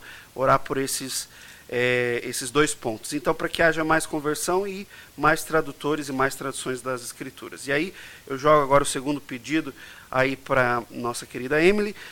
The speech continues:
e ela vai interceder pedindo por essa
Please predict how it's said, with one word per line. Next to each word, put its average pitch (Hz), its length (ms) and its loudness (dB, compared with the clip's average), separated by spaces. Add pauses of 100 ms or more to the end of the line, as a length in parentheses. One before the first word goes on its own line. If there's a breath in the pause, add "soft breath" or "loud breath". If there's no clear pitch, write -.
(140)
e 147 140 4
ela 175 160 12
vai 175 220 10
interceder 175 760 4 (340 loud breath)
pedindo 185 400 -2
por 196 240 -2
essa 196 580 6